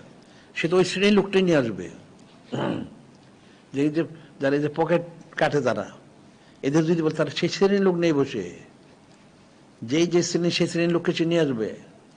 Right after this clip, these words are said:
এই যেরকম আমরা বলি, যেন সহজ কথা, যে কুকুরের সাথে কুকুর চলে, কুকুরের সাথে খাসি ছাগল চলে না, এটা কোনোদিন স্বাভাবিক না। এগুলি আসলে কাফের ইমান আর হয়ে গেছে,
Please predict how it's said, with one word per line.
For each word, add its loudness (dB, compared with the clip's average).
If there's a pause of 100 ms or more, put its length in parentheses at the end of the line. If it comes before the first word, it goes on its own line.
(760)
এই -6
যেরকম 0
আমরা 2
বলি, 2
যেন 0
সহজ -2
কথা, -4
যে -2
কুকুরের -2
সাথে -2
কুকুর -4
চলে, -2 (560)
কুকুরের -6
সাথে 0
খাসি -2
ছাগল -2
চলে 0
না, -6 (1040)
এটা -8
কোনোদিন -2
স্বাভাবিক 0
না। -10 (1900)
এগুলি 0
আসলে 0
কাফের -2
ইমান 2
আর 0
হয়ে 0
গেছে, -10